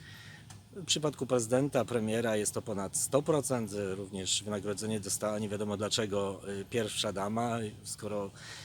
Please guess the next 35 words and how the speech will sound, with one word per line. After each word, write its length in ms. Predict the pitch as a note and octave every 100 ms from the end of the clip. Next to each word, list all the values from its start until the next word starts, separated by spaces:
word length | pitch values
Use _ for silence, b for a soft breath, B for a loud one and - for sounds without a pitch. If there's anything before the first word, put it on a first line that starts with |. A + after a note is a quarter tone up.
| B
pierwsza 280 | - A#2 A#2
dama, 280 | G#2 G#2+ A2
to 120 | A2+
dlaczego, 580 | G2+ G2+ G#2+ G#2 G#2 G#2+ G2+ G2+ G#2 G#2 G#2 G#2+ G#2 - - - -
y, 80 | A#2+
skoro 300 | - B2 A2+
żona 340 | G2+ C3 A#2+
prezydenta, 500 | G2+ A2+ G#2 B2 C3
to 80 | A#2
dlaczego 340 | A2+ G#2+ A2+
nie 360 | A2 G#2+ G2+ G2+ G#2+ B B B
żony 260 | B2 A#2
posłów, 460 | A2+ C3 B2+ C3+ A2+
żony 260 | A2+ G#2 G2
burmistrzów, 800 | A2+ A2 A#2 G#2+ - C3 A#2 - B B B B B B B
e, 360 | A2+ A2+ A2 G#2+ B B C3+ A#2+
żony 460 | A2 B2 A2+ G#2+ G2+ B B - - - - -
wszystkich 320 | - A#2+ B2
pokoleń? 300 | - A2 C#3+
Może 180 | C#3+ C3+
dlatego, 300 | B2+ B2 B2
że 120 | A#2
naczelnik 440 | B2 A#2 B2 A#2 G#2
państwa, 500 | A#2+ A2+ - A#2 G#2+ B B B B B
e, 1080 | G2+ A2 A2 A2 G#2 A2 F2+ A#2 B2 B2+ B2+
tej 160 | C#3
żony 280 | A#2+ B2+ C3+
nie 200 | D3 E3
ma, 180 | C3 F#2+
więc 280 | F#2+ F#2+ -
może 220 | G2+ G2+
to 140 | -
tylko 240 | G2 F#2 G#2
ta 140 | G#2
jedna 360 | G2+ F#2 G2+